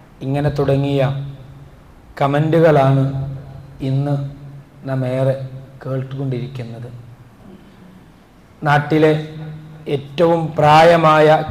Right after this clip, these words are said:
കാരണവന്മാർ പോലും പറയുന്നു, "ഇത് ഞങ്ങളുടെ പോലും ജീവിതത്തിൽ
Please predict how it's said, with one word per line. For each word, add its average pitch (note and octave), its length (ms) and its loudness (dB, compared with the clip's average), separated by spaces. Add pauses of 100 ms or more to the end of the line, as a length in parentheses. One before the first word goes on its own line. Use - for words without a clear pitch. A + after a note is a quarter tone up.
(120)
കാരണവന്മാർ D3 720 0
പോലും C#3+ 560 -2
പറയുന്നു, C3+ 460 0 (960)
"ഇത് C#3 440 0 (560)
ഞങ്ങളുടെ D#3+ 580 0
പോലും D3+ 420 0
ജീവിതത്തിൽ C#3 720 -6